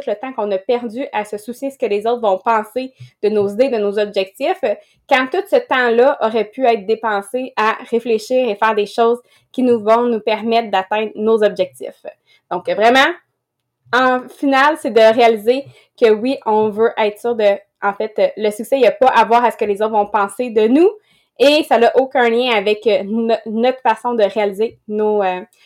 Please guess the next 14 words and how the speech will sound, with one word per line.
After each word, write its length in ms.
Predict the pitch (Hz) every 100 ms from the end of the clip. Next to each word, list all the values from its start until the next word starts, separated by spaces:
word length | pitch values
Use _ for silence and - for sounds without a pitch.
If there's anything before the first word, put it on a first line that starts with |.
| _ _
nos 140 | 247 240
objectifs 440 | 208 196 - 254 -
avec 360 | 208 220 - 220 214
les 200 | 220 240
rapports 320 | 208 - 214
avec 220 | 190 190 214
les 300 | 208 202 196
autres. 420 | 214 185 - 185 - _ _ -
Et 120 | 247
encore 280 | 214 247 233
une 80 |
fois, 200 | 220 285 294 294
le 120 | 226
succès 680 | - 247 - 269 285 339